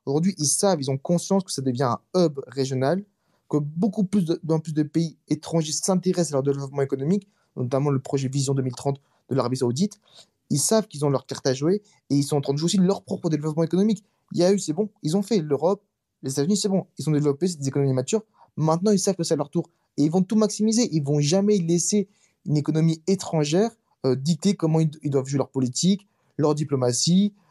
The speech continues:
euh, l'émergence de leur industrie. Si c'est pas les États-Unis, ok, on va aller voir les Chinois. Si c'est pas les Chinois, ok, on va discuter avec les Indiens.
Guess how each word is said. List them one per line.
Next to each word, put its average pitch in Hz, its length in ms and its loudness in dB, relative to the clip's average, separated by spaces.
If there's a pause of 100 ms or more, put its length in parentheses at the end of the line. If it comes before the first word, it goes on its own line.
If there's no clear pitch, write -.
(160)
euh, 127 180 4
l'émergence 160 560 2
de 143 80 -2
leur 120 120 2
industrie. 151 400 -2 (240)
Si - 180 0
c'est 196 140 0
pas 165 120 0
les 135 60 0
États-Unis, 175 260 2
ok, 220 220 0
on 190 80 4
va 160 80 2
aller 151 100 2
voir 165 120 2
les 165 60 4
Chinois. 208 260 0
Si - 120 -6
c'est 196 120 -2
pas 185 80 -4
les 175 60 -4
Chinois, 214 220 0
ok, 190 200 -2
on 208 40 4
va 175 60 2
discuter 156 240 -6
avec 147 60 -4
les 156 120 2
Indiens. 202 280 0